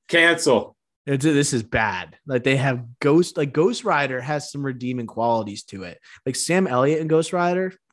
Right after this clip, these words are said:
Speaker 2: pretty good.
Speaker 1: Oh,
Speaker 2: Uh,
Speaker 1: God, yeah.
Speaker 2: but,
Speaker 1: Sam
Speaker 2: like,
Speaker 1: Elliott.
Speaker 2: and, and, like, Nick Cage is, like, perfect for this, like, over the top, like,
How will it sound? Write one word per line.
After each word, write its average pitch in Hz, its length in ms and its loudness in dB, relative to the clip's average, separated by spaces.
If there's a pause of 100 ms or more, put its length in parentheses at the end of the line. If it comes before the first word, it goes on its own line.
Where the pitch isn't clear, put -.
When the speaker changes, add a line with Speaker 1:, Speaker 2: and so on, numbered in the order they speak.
Speaker 2:
pretty 285 160 -8
good. 170 320 -6
Speaker 1:
Oh, 131 280 4
Speaker 2:
Uh, - 120 -18
Speaker 1:
God, 127 360 -6
yeah. 82 280 -6 (200)
Speaker 2:
but, 160 120 2
Speaker 1:
Sam 156 60 2
Speaker 2:
like, 160 160 2
Speaker 1:
Elliott. 147 400 -6 (320)
Speaker 2:
and, 151 220 0
and, 160 160 -2
like, 156 280 -6 (160)
Nick 190 260 -10
Cage 170 420 0
is, 127 120 -8
like, 117 160 -10
perfect 147 560 -8
for 120 160 -10
this, 110 260 -12
like, 107 240 -14
over 123 240 -6
the 113 80 -8
top, 104 460 -14 (180)
like, 101 340 -18